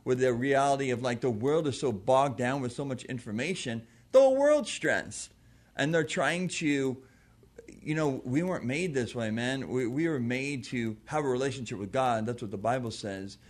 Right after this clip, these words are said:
Um, and so we need to have that time and not get so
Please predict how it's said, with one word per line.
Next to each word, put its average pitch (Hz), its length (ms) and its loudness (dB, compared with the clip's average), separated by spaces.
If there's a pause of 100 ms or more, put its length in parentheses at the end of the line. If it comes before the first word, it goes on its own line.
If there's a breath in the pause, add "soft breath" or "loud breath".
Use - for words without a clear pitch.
(320 loud breath)
Um, 123 340 0
and 123 140 -4
so 147 120 2
we 135 140 0
need 147 220 -2
to 147 100 0
have 135 360 -6
that 131 200 -2
time 135 480 -6
and 117 140 -4
not 123 160 -2
get 135 160 -6
so 110 300 -6